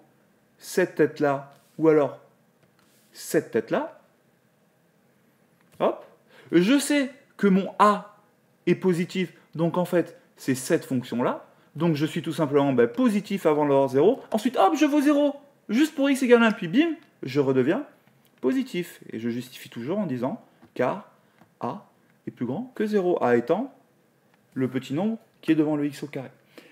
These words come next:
Qu'est-ce qui se passe pour un polynôme qui n'a pas de racine ? Eh ben, un polynôme qui n'a pas de racine, il n'y aura pas de barre ici,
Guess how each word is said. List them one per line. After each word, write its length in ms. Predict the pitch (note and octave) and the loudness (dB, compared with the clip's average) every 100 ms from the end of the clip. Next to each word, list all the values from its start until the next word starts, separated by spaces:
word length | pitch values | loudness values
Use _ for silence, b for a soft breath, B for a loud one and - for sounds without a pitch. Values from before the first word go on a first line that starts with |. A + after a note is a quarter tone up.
| B - | B -2
Qu'est-ce 240 | D4 D4 | 0 0
qui 120 | - A#3 | -2 -2
se 60 | |
passe 260 | - C#4+ D4+ | -2 -2 -4
pour 200 | - F#3+ | -2 0
un 60 | E3 | 0
polynôme 540 | G3 F#3+ G#3 C4 C4+ | 0 0 2 0 -2
qui 160 | - G3 | -6 2
n'a 160 | F#3 | 2
pas 280 | F3+ - C4 | 2 -2 0
de 60 | G3 | 0
racine ? 360 | F3 - C#3+ | -2 -4 -6
Eh 40 | A#2+ | -2
ben, 120 | B2+ | -2
un 60 | B2 | -2
polynôme 300 | D#3 D#3 C#3+ | -2 -2 -4
qui 100 | B2 | -4
n'a 100 | A#2+ | -4
pas 180 | B3 | -2
de 40 | A3+ | -2
racine, 380 | D3 F3 C4 D4+ B - | -2 -2 -2 -2 B -8
il 60 | D3 | 2
n'y 40 | |
aura 320 | D#3+ C#3 C#3 | 2 4 2
pas 320 | - - - - _ _ | 0 0 -2 -20 _ _
de 120 | A#2+ C#3 | -2 2
barre 260 | C3 B2+ | 4 2
ici, 320 | B2 - D4+ | 0 -2 -4